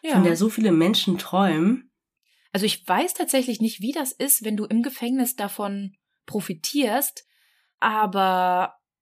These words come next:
Speaker 1: als er rauskommt, hat er auf jeden Fall sehr viel Geld. Deswegen denke ich, dass er auch schon im Gefängnis sehr viel Geld damit verdient hat.
Speaker 2: Hm. Ja, aber es gibt ja ein paar Fälle in den U S A, da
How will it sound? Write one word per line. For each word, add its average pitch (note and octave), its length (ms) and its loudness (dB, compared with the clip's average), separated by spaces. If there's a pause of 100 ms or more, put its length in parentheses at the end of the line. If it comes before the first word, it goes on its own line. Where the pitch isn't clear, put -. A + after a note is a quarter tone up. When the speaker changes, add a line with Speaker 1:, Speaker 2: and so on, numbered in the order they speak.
(300)
Speaker 1:
als G#3 240 2
er G3 80 0
rauskommt, G3+ 1000 -4
hat A3 200 -2
er B3 80 2
auf G3+ 100 -6
jeden G#3+ 120 0
Fall G#3 120 -4
sehr F#3+ 140 -4
viel F3+ 140 -2
Geld. E3 220 2
Deswegen F#3 320 -2
denke G3 200 -2
ich, G#3 60 -6
dass F#3+ 180 -6
er F3+ 140 2
auch F3 100 -4
schon F#3+ 100 -2
im F#3+ 60 2
Gefängnis F3+ 420 -2
sehr E3+ 140 -4
viel F3 100 -4
Geld D#3+ 180 -4
damit D#3+ 200 -4
verdient D#3+ 340 -6
hat. D3 220 -10 (420)
Speaker 2:
Hm. G#3+ 420 0 (260)
Ja, G3 120 2
aber F#3+ 100 2
es F#3+ 120 -2
gibt G#3+ 120 -4
ja A#3 80 0
ein A3 60 2
paar G#3+ 140 -2
Fälle G#3+ 440 -2
in G3+ 80 2
den G3+ 140 2
U F#3 160 0
S G3 160 -4
A, G3 480 2 (600)
da F#3 580 2